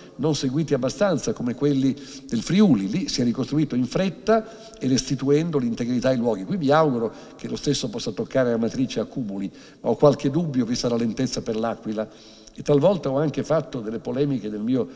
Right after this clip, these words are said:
stile, che voglio qui ripetere, perché non erano polemiche, diciamo,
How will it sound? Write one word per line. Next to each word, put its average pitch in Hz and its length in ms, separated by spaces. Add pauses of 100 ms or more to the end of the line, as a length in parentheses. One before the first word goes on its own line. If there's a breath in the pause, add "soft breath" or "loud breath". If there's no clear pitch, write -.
(220 loud breath)
stile, 165 540
che 127 120
voglio 123 280
qui 135 120
ripetere, 143 460
perché 95 180
non 123 140
erano 131 220
polemiche, 120 560 (320 loud breath)
diciamo, 127 420